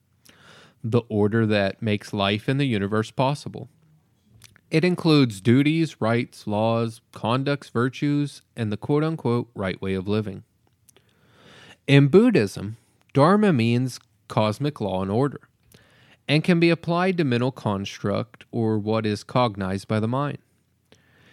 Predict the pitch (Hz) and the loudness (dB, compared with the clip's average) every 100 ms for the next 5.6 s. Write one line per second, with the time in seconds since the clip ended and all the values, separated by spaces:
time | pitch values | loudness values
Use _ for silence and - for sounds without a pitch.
0 | - _ 147 135 113 165 196 208 110 101 | -20 _ 6 6 6 2 4 4 2 0
1 | 107 107 107 - 117 - 139 139 143 131 | 0 0 -2 -2 -4 -2 -2 0 -2 -2
2 | 123 104 107 104 - 165 170 165 156 131 | 0 0 0 -2 -4 -2 -2 -2 -4 -2
3 | 123 - 131 120 107 107 104 104 104 - | -2 -2 -2 -2 -2 0 0 0 -2 -2
4 | 110 104 - 104 101 - 107 101 98 92 | -2 -2 -6 -4 -4 -4 -4 -4 -4 -4
5 | 92 104 104 - - _ | -4 -4 -4 -8 -20 _